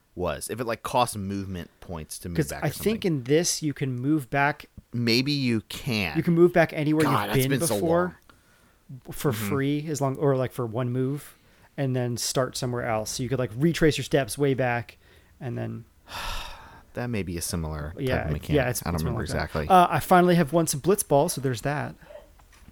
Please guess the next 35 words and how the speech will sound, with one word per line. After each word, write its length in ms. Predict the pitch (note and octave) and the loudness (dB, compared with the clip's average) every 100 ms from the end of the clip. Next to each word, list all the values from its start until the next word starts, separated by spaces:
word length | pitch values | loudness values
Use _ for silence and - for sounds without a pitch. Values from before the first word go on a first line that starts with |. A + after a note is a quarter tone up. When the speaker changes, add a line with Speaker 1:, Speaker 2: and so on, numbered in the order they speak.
| - - - | -20 -18 -2
Speaker 1:
Word! 480 | G#2 A#2+ F3+ A3 F3+ | 10 12 12 12 12
Speaker 2:
I 60 | C#3+ | 12
used 260 | D3 C#3 | 6 4
the 60 | C#3+ | 0
Blitz 240 | B2 C#3+ - | 0 0 2
Ball 160 | C#3+ A#2+ | 0 2
cheat, 320 | - D3 E3 | -2 -2 -2
Speaker 1:
Get 140 | G#2+ | 0
the 180 | A#2 G2+ - _ - - _ - - - - | 2 2 0 _ -20 -20 _ -20 -20 -20 -2
Speaker 2:
which 200 | D3+ D#3 | 0 2
is 200 | C#3+ - - - - - | 0 -2 -12 -20 -12 10
Speaker 1:
Oh, 140 | C3 B2+ | 12 12
where 120 | C3 | 12
you 400 | C3+ C#3+ B2+ - - | 8 6 4 -2 2
hide 260 | - A#2+ G#2+ | 6 8 6
behind 340 | A#2+ A2+ G#2+ | 4 4 4
the 60 | G#2+ | 4
Speaker 2:
Yep. 80 | C3 | 4
Speaker 1:
go-, 120 | G#2+ | 2
goal? 380 | G#2 G#2+ A2 - | 2 0 0 -2
Speaker 2:
Score 240 | - F3+ D#3+ | 0 4 6
one 140 | D#3 | 6
goal 180 | C#3+ D#3 | 4 4
and 60 | D3+ | 4
then 60 | C3 | 2
hide 140 | C#3+ | 2
Speaker 1:
Yep. 80 | - | 2
Speaker 2:
behind 140 | C#3 | 2
the 40 | C3 | 0
goal. 220 | C3+ D3+ | 0 -2
Yeah, 160 | A#2 A2 | -4 -6
so 140 | - C3 | -4 0
I 40 | |
used 220 | C3 C3+ | 0 2
that. 300 | C3+ B2 C#3 | 2 2 -2